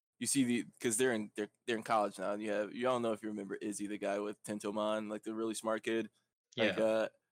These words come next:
Speaker 1: yeah, I mean, he was so smart that he just, he went through, he blew through college, and he's, like, already, like, running this, this multinational company and shit like that. And so, you know, you have all this stuff happening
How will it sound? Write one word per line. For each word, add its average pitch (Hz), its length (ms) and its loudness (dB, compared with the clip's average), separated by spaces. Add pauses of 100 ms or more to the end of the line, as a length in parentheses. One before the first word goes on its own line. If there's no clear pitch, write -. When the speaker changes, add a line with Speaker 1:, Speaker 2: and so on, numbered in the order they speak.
Speaker 1:
yeah, 120 260 4
I 107 40 4
mean, 110 140 0
he 127 80 2
was 131 120 2
so 120 120 0
smart 110 360 0
that 107 100 -2
he 107 120 -4
just, 104 260 -8 (460)
he 120 240 -2 (100)
went 117 200 -2
through, 117 100 -6
he 123 80 -2
blew 117 200 -2
through 107 180 -8
college, 104 400 2
and 107 180 -4
he's, 107 180 -6
like, 104 260 0
already, 107 420 2
like, 107 260 -4
running 110 260 -4
this, 107 280 -4 (320)
this 101 140 -10
multinational 107 1160 0
company 104 420 -2
and 104 120 -4
shit 101 200 -2
like 107 180 -2
that. 107 160 2
And 107 140 -4
so, 110 440 2 (440)
you 131 100 2
know, 120 120 4
you 117 160 4
have 110 140 4
all 110 100 2
this 110 140 -2
stuff 107 180 0
happening 110 560 0